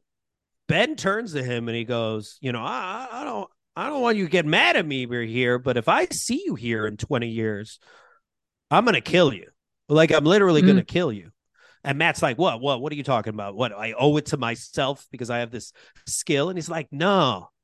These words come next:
Speaker 1: you don't owe it to yourself. You owe it to me." And you
Speaker 2: Mm.
Speaker 1: owe it to everyone else at this,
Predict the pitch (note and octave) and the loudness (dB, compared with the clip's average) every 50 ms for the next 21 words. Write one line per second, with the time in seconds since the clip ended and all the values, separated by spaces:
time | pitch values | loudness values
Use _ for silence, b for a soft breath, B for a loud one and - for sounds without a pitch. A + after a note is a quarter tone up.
0 | _ _ _ _ _ _ - C3+ D3+ D#3 E3+ G#3+ B3 B3+ B3 G#3 D3 B2+ - - | _ _ _ _ _ _ -4 -2 0 4 4 6 6 6 6 6 6 4 2 -2
1 | - A2 G#2 G#2 - - A2 G#2 - B2 A#2+ C#3+ F#3+ F#3+ A3+ A3+ - - - A2 | -8 -10 -8 -8 -6 -6 -6 -4 -2 0 4 4 4 6 4 2 0 -2 -4 -4
2 | G2+ A2+ D#3+ F#3+ - - _ _ _ _ _ _ _ _ b b b b b b | 0 0 0 0 -2 -6 _ _ _ _ _ _ _ _ b b b b b b
3 | b - A3+ F3+ F3+ F#3 F#3 F3+ - C3 C#3+ D3 E3 F3+ F3 - - E3+ C3+ D3 | b -2 2 4 6 6 6 6 6 4 4 4 4 2 2 0 -4 -6 -4 -4
4 | D3+ D#3 D#3+ D3 D3 C#3 C#3 D3+ G3 G3 - - B2 - - A#2+ A2 A2 - | -6 -6 -6 -6 -6 -6 -4 -6 -6 -6 -6 -8 -8 -8 -8 -10 -8 -8 -10